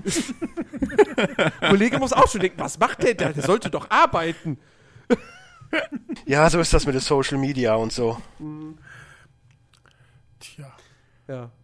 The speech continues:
Speaker 2: Ja, ein Thema für sich. So, apropos
Speaker 1: Ja.
Speaker 2: ein Thema für sich. Haben wir noch News?
Speaker 3: Äh, ja.
Speaker 1: Nee.
Speaker 3: Und zwar ist euch
Speaker 2: Ja.
Speaker 3: schon mal aufgefallen,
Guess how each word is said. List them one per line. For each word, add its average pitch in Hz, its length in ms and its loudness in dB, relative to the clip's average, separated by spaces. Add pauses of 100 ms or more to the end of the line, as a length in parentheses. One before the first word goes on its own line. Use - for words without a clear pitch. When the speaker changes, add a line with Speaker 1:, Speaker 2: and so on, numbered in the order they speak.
(160)
Speaker 2:
Ja, 165 60 6
ein 175 120 8
Thema 156 220 4
für 135 160 0
sich. 113 260 -4
So, 143 220 8 (160)
apropos 160 400 2
Speaker 1:
Ja. 151 60 6
Speaker 2:
ein 151 60 2
Thema 160 240 4
für 147 120 0
sich. 131 240 -2
Haben 147 120 4
wir 165 60 4
noch 147 120 4
News? 220 260 6
Speaker 3:
Äh, 190 40 0
ja. 196 360 4 (140)
Speaker 1:
Nee. 202 120 4
Speaker 3:
Und 190 100 4
zwar 247 260 0 (120)
ist 247 220 -6
euch 285 80 0
Speaker 2:
Ja. - 100 8
Speaker 3:
schon - 80 10
mal 113 180 10
aufgefallen, 254 680 0